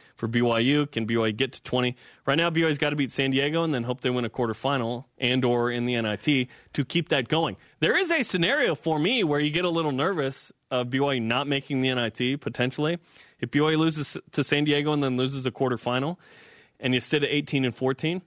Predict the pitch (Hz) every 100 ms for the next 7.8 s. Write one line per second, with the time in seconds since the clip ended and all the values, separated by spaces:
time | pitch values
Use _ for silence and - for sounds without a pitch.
0 | _ _ _ _ _ - 135 135 - -
1 | 147 143 190 196 190 190 165 214 190 139
2 | 143 139 _ _ - 143 151 147 143 127
3 | 143 170 180 190 190 147 143 - 110 120
4 | 147 147 151 156 151 143 123 113 117 131
5 | - _ - 123 131 131 - 135 131 127
6 | 123 - 131 - 139 135 127 117 117 -
7 | 113 117 127 110 - 107 104